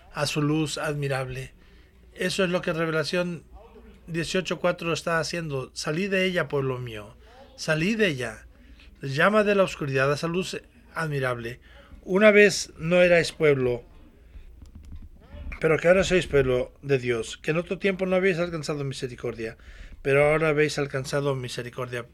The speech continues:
Salir de ella es recibir la misericordia de Dios y luego vivir esa misericordia. "Amados, os ruego como extranjeros y peregrinos que os abstengáis de los deseos carnales en batalla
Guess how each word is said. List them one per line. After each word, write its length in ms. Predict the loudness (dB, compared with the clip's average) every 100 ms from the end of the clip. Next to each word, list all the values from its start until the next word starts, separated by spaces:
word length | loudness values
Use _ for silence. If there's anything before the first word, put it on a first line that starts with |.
| -18
Salir 440 | -8 -4 -2 -2
de 160 | 0 0
ella 180 | 2 0
es 140 | -2
recibir 360 | -10 -10 -8 -6
la 80 | -6
misericordia 680 | -8 -10 -10 -8 -8 -6
de 100 | -8
Dios 480 | -8 -12 -12 -14 -16 -18 -20 -20 -20 -20 -20 -18
y 100 | -8
luego 400 | 2 2 4 0
vivir 600 | 0 -6 -4 -2 -2 -2 -2
esa 260 | -2 -2
misericordia. 1040 | -4 -8 -6 -4 -4 -2 -2 0 0 -2 -10 -20 -20 -20 -20 -20 -20 -18 -18 -20 -20 -20 -20 -20 -20 -20 -20 -20 -20 -18
"Amados, 580 | -6 -2 2 2 0 -6
os 160 | -2 2
ruego 260 | 4 4 2
como 200 | -2 -4
extranjeros 580 | -2 -2 0 -2 -2
y 60 | -6
peregrinos 760 | -2 0 0 -4 -6 -8 -10 -20 -20 _ -20 -18 -16 -14 -16 -10
que 120 | -2
os 160 | 0 0
abstengáis 580 | -2 -2 -4 0 0 0
de 80 |
los 100 | -4
deseos 240 | -2 -4 -2
carnales 520 | -4 -2 -2 -2 -4
en 80 | -6
batalla 460 | -6 -4 -2 -2